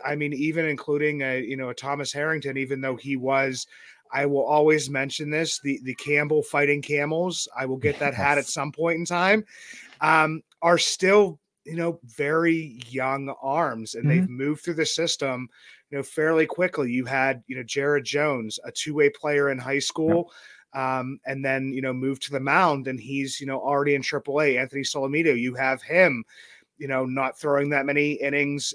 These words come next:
Speaker 1: in high school, and then he's already in, in double A. Uh, Bubba Chandler, another two-way player, extremely young. So, I mean, and like you said, like an Owen Kellington, a, a Shim i-, is another
Speaker 2: Yeah.
Speaker 1: guy who, you know,
Speaker 2: Yeah.
Speaker 1: we haven't seen, you know,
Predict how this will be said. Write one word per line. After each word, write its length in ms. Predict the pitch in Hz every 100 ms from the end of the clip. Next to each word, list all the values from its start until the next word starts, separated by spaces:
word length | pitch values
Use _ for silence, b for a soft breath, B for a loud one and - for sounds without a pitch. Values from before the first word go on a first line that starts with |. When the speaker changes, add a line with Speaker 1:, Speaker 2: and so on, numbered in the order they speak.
| -
Speaker 1:
in 120 | 139
high 240 | - 143
school, 440 | 147 - 170 175 185
and 120 | 143
then 120 | 143
he's 260 | 117 139 131
already 400 | 135 135 139 135
in, 180 | 135 135
in 160 | 135 127
double 360 | 135 135 143
A. 300 | 151 135 107 - B B B -
Uh, 140 | 127
Bubba 280 | 120 139 143
Chandler, 540 | - 165 180 165 127
another 280 | 123 156 190
two-way 360 | - 151 131 117
player, 500 | - 127 113 110 107
extremely 520 | - - - 139 127 123
young. 360 | 123 110 107
So, 180 | - 175
I 120 | 160
mean, 240 | 185 190 185 B B B B
and 100 | 190
like 160 | 196
you 80 | 190
said, 260 | 165 214 175
like 180 | 147 151
an 80 |
Owen 260 | 143 160 156
Kellington, 640 | 151 165 160 143 123 110
a, 260 | 117 135 135 -
a 20 |
Shim 500 | 139 - 196 185 120 104 _ b b b
i-, 120 | 165 170
is 180 | 165 156
another 300 | 156 165 208
Speaker 2:
Yeah. 160 | - 127
Speaker 1:
guy 160 | 123
who, 280 | 117 139 139
you 100 | 143
know, 140 | 139 139
Speaker 2:
Yeah. 60 | 147
Speaker 1:
we 100 | 139
haven't 340 | 151 151 151
seen, 440 | - 165 156 151 147
you 100 | 151
know, 320 | 147 143